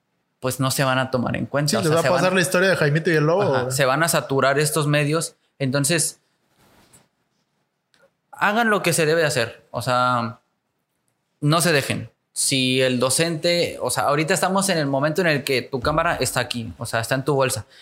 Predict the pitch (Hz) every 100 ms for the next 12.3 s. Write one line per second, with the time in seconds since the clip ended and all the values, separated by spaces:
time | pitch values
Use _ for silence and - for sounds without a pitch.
0 | - - 135 151 151 - - - 139 127
1 | 139 139 131 135 135 151 139 135 127 123
2 | - _ - - 139 127 120 127 131 131
3 | 127 120 117 127 127 135 123 117 113 117
4 | 123 127 127 127 131 135 127 120 123 123
5 | 135 135 117 120 123 131 135 135 143 135
6 | 127 143 147 143 123 120 117 127 - 185
7 | 190 160 165 - 131 120 113 120 135 117
8 | 120 131 190 143 135 131 131 135 147 208
9 | 226 135 123 131 - - - - - -
10 | - - - - - 440 370 359 427 -
11 | 539 539 - 131 127 - 135 131 127 131
12 | 123 -